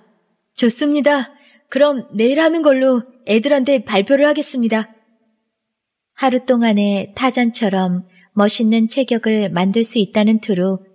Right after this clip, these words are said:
Speaker 2: 민혁이가 자신 있게 대답했습니다. 다음 날 말숙이네 반 아이들의 모습은 정말 몰라보게 변해 있었습니다. 일 년에 네 번 계절이 바뀔 때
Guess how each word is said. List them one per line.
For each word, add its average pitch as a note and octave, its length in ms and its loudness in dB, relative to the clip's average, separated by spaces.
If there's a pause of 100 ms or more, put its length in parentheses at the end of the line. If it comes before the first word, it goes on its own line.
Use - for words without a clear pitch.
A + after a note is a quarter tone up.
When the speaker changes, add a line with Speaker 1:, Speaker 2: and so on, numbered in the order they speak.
(280)
Speaker 2:
민혁이가 F3+ 760 0
자신 G#3+ 380 -2
있게 G#3 420 -2
대답했습니다. G#3+ 1000 -4 (1080)
다음 A3 300 2
날 A3+ 300 2
말숙이네 A#3 560 0
반 G#3 340 -2
아이들의 G#3 420 0
모습은 F#3+ 640 -2 (400)
정말 G3 640 -2
몰라보게 A3+ 680 0
변해 G#3 300 0
있었습니다. G3 800 -4 (1160)
일 A#3 180 2
년에 B3+ 260 2
네 A3 220 4
번 G#3+ 340 0
계절이 G#3+ 440 0
바뀔 G#3 460 -4
때 F3+ 320 -2